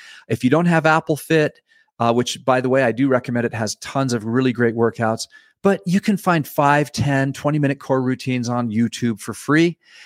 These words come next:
and, uh, either make your own or follow along with a trainer and do it first. And that's another great way to make sure you get your core works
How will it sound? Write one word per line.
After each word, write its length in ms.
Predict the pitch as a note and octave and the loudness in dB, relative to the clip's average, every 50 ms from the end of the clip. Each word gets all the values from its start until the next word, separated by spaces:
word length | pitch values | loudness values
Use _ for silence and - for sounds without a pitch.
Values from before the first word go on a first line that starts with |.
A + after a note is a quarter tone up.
| - - - _ _ | -20 -20 -20 _ _
and, 360 | - C3+ C#3 C#3 C3+ C3 B2 - - | -2 0 2 2 0 0 -2 -2 0
uh, 340 | B2+ A#2+ A2+ A2+ A2 A2+ - - | 2 2 2 2 2 0 0 0
either 240 | B2 C3+ B2 B2 A#2 | 0 0 2 0 2
make 300 | A#2 C3 E3 E3+ - F3 | 2 2 0 0 0 0
your 120 | D#3+ D3+ | 2 2
own 280 | D3 D3 D3 C#3+ D3 - | 4 4 2 2 0 -2
or 180 | - A2+ G#2+ | -2 -4 -4
follow 400 | - - - C3 B2+ D3 D#3 C#3+ | -4 -2 -2 0 0 2 2 2
along 240 | C#3 C#3 C3+ C3+ C3+ | 2 2 2 2 0
with 140 | B2+ A#2+ A2+ | -2 -4 -4
a 40 | - | -6
trainer 520 | - - C3 A#2 A#2 A2+ A#2 A2+ A2+ - _ - - - _ _ - | -6 -2 -2 0 0 0 -2 -2 -4 -6 _ -20 -20 -20 _ _ -2
and 300 | C3 B2 B2 A#2+ G#2+ G2 | 0 0 0 0 -2 0
do 180 | C#3 C#3 C3+ | 0 2 2
it 160 | C3+ - - - | 2 2 -2 -4
first. 540 | - - B2 A#2+ A#2+ A#2 - - - - - - | -2 0 2 2 2 0 -2 -4 -6 -8 -10 -8
And 180 | A#2 A2+ A#2 A#2 | -6 -4 -2 -2
that's 200 | A#2+ - - A#2+ | -2 -4 -4 -4
another 260 | A#2 A#2+ A#2+ A#2 A2 | -2 -2 0 -2 -2
great 280 | G2 - C3 C3 B2 | -2 0 0 2 2
way 120 | - A#2+ A#2 | 2 0 -2
to 80 | A#2 | -2
make 140 | A2 A2 G#2+ | -2 -4 -6
sure 180 | - - A#2+ A2+ | -6 -4 -4 -2
you 120 | G#2+ G#2+ | -2 -2
get 140 | - A#2 F#2 | -4 -4 -4
your 140 | F2 G2+ - | -6 -8 -10
core 240 | - - A#2+ A2+ G#2 | -6 -4 -2 -2 -2
works 360 | G#2 G2+ - - - - | -2 -4 -4 -6 -6 -8